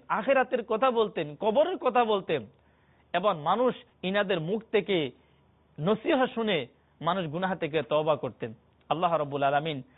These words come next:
আমাদেরকেও মানুষদেরকে সৎ কাজের প্রতি আহ্বান করার, অসৎ কাজ থেকে বারণ করার তৌফিক দান করুক। কিতাবের মধ্যে রয়েছে, একবার এক বুজুর্গ রহমতুল্লাহ তাআলা আলাইহি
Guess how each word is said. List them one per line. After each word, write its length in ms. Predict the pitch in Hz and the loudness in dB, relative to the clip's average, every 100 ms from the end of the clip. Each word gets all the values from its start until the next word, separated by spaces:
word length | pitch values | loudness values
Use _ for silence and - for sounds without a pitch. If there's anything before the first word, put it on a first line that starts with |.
| _ - | _ -4
আমাদেরকেও 680 | 156 202 247 226 175 160 120 _ _ _ - | 0 2 2 0 0 -4 -4 _ _ _ -2
মানুষদেরকে 580 | 156 208 185 185 180 160 | -2 0 -2 -4 -4 -4
সৎ 260 | - 170 | -4 -4
কাজের 260 | 175 160 160 | -2 -2 -4
প্রতি 360 | 151 - 143 | -6 -6 -6
আহ্বান 440 | - 135 170 185 175 | -4 -2 2 0 2
করার, 280 | 170 156 131 - _ _ _ | 2 2 2 -6 _ _ _
অসৎ 280 | 170 - 254 | -4 0 -2
কাজ 180 | - 175 - | 0 -2 -2
থেকে 360 | 170 165 143 120 _ _ _ | -6 -2 -4 -4 _ _ _
বারণ 360 | 139 160 233 240 | 0 2 2 -2
করার 260 | 190 165 | 0 0
তৌফিক 420 | 151 156 143 202 147 | 0 -4 -4 -4 -2
দান 220 | 143 127 | -4 -2
করুক। 260 | 147 143 - _ _ _ _ _ _ _ _ _ _ _ _ | -2 -2 -4 _ _ _ _ _ _ _ _ _ _ _ _
কিতাবের 360 | - 190 214 240 | -2 2 2 0
মধ্যে 260 | 214 180 185 | -4 -4 0
রয়েছে, 360 | 185 180 190 127 - _ _ _ | 0 0 -4 -6 -12 _ _ _
একবার 260 | 175 185 202 | -2 0 0
এক 180 | 190 147 | 0 -2
বুজুর্গ 340 | 165 233 254 - _ _ _ _ _ - | -6 -4 -4 -8 _ _ _ _ _ -8
রহমতুল্লাহ 600 | 170 233 240 214 208 190 | -6 -2 0 2 0 -2
তাআলা 240 | 190 175 | 0 0
আলাইহি 360 | 170 175 202 165 | 0 -2 -2 -2